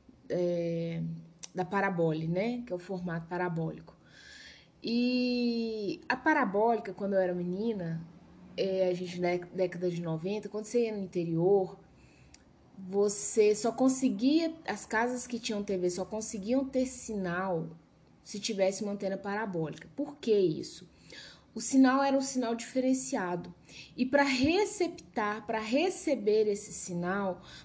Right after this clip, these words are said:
você tinha que ter uma parabólica, que o alcance dela era maior, né? E ela sim conseguia pegar aquele sinal, a modulação daquele sinal. Não vou entrar na parte técnica, que nem todo mundo vai entender.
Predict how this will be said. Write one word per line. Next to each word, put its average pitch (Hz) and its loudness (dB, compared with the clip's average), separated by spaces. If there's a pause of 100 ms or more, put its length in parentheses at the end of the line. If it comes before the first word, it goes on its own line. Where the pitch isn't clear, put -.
você 208 -2
tinha 247 0
que 240 0
ter 247 4
uma 233 4
parabólica, 208 0 (580)
que - 2
o - 8
alcance 294 4
dela 202 6 (580)
era 202 6
maior, 208 2 (340)
né? 185 0 (320)
E 226 8
ela 330 4
sim 262 2
conseguia 233 0
pegar 214 0
aquele 262 0
sinal, 185 0
a 175 -2
modulação 190 -2
daquele 185 -4
sinal. 175 -8
Não 226 0
vou 302 2
entrar 254 0
na 202 -4
parte 196 -8
técnica, 262 -4
que 285 -8
nem 285 -2
todo 262 0
mundo 262 8
vai 254 4
entender. 262 -2